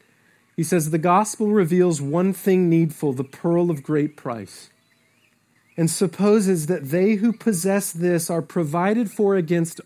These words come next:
all events and have ground of unshaken hope and a source of never-failing consolation under every change they can meet with during their pilgrimage state."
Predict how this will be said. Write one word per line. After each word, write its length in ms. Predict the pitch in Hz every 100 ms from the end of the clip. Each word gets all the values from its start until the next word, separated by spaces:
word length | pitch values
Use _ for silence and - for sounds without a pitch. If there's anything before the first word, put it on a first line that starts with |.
| _ -
all 540 | 190 233 240 240 214
events 840 | 190 202 160 165 101 - - - _ _ _ _ _ _ 156
and 120 | 156
have 200 | 180 151
ground 420 | 175 185 214 220
of 120 | 180
unshaken 680 | 180 160 160 - 196 202 202
hope 460 | - 160 127 - _ _ _ _ _ -
and 120 | 139
a 60 | 143
source 400 | - 180 180 175
of 100 | 143
never-failing 1000 | 156 170 202 196 - 180 180 175 175 165
consolation 920 | - 165 165 180 160 156 151 - 139
under 320 | 151 147 151
every 400 | 147 156 190 214
change 460 | - 170 160 160 143
they 140 | 151
can 220 | - 151
meet 300 | 147 120 135
with 380 | 139 104 95 - _ _ _ _
during 260 | 139 135 135
their 120 | 131
pilgrimage 640 | 127 131 123 117 113 107
state." 520 | - - 101 90 -